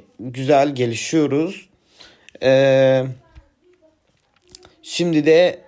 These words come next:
e, bu gidecek. Dikkatli ol keçicik. Ama arkadaşlar, bir şey diyeceğim. Galiba keçiler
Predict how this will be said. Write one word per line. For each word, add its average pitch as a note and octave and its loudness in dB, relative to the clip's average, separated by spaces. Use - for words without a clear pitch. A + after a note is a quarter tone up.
e, B2+ -2
bu D#3+ -6
gidecek. D3+ -2
Dikkatli C#3+ -4
ol B2+ 0
keçicik. C3 -12
Ama G3+ 0
arkadaşlar, E3+ 0
bir - -10
şey E3+ 0
diyeceğim. C3 -2
Galiba E3 0
keçiler D#3 -2